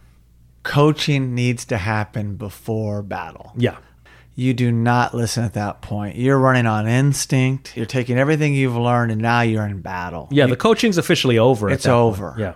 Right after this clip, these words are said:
Speaker 2: Miguel says, "No mercy."
Speaker 1: So we go back. It's two two. The fight continues.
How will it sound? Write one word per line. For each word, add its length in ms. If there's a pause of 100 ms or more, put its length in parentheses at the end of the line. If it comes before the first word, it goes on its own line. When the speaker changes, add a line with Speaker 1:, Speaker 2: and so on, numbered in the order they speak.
(120)
Speaker 2:
Miguel 440
says, 680 (240)
"No 300
mercy." 600 (480)
Speaker 1:
So 180
we 140
go 220
back. 360
It's 220
two 380
two. 560 (180)
The 80
fight 480
continues. 800